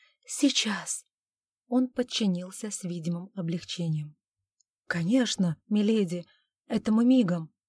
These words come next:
Густаво подвел лошадь и, безо всяких усилий подняв меня на руки,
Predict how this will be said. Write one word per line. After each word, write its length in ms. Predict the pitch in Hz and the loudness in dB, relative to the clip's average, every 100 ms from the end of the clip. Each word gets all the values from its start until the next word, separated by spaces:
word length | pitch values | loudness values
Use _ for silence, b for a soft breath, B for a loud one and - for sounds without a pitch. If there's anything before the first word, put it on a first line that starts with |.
| _ _ _ _ | _ _ _ _
Густаво 640 | 226 202 208 - 214 214 220 | -4 -2 -2 -4 -4 -4 -4
подвел 440 | 208 180 202 196 | -4 -2 -2 -2
лошадь 460 | 185 226 - 233 - B B | -2 -4 -4 -8 -12 B B
и, 120 | 226 | 0
безо 260 | 196 180 190 | 0 0 -4
всяких 500 | - 262 254 240 214 | -4 -4 -2 -4 -4
усилий 400 | 202 202 196 214 | -4 -2 -2 -2
подняв 580 | - 170 180 185 170 190 | -4 -2 -2 -2 -6 -12
меня 380 | 175 175 170 | -10 -10 -6
на 160 | 165 208 | -4 -4
руки, 300 | 220 - | -4 -6